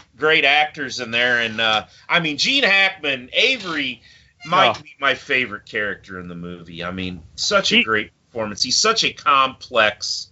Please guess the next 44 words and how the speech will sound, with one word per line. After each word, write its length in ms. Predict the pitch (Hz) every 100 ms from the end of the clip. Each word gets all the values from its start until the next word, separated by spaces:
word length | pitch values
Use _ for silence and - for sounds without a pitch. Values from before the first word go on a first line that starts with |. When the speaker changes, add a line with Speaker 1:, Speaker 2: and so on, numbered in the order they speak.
| _ -
Speaker 2:
Yes, 540 | 165 214 170 - -
Speaker 1:
you 80 | 110
know, 80 | 104
Speaker 2:
he's 160 | 160
very 300 | 123 165 202
Speaker 1:
character. 100 | 185
Speaker 2:
complicated 760 | 175 175 - 165 - 123 110 107
because, 400 | 151 175 160 143
yeah, 200 | 196 247
you, 240 | 180 185
I, 280 | 139 180 160
I 40 | 185
think, 320 | 285 294 180
and 140 | 165
that's, 180 | 180 180
I 80 | 170
think, 180 | 196 165
where 60 | 165
the 80 | 113
book's 300 | 156 156 151
a 60 |
little 220 | 135 156 165
bit 200 | 175 170
different. 420 | 180 - 190 190 - - 135 -
Um, 520 | 139 135 135 123 127 _ _
yeah, 140 | 208 208
his 160 | 170
characters 640 | - 214 254 - 143 127 -
is, 480 | - 135 123 113 135
uh, 180 | 127
you 200 | 123 135
almost 300 | 202 240 208
feel 420 | - 220 208 180 - _
bad 300 | 220 233 233
for. 120 | 180 175
He's, 180 | 185
like, 160 | 202 190
kinda 220 | 208 208
said 300 | - 202 196
it. 100 | 185
He's 180 | 165 196
a 40 | 190
broken 360 | 233 233 208
man. 400 | 202 233 117 92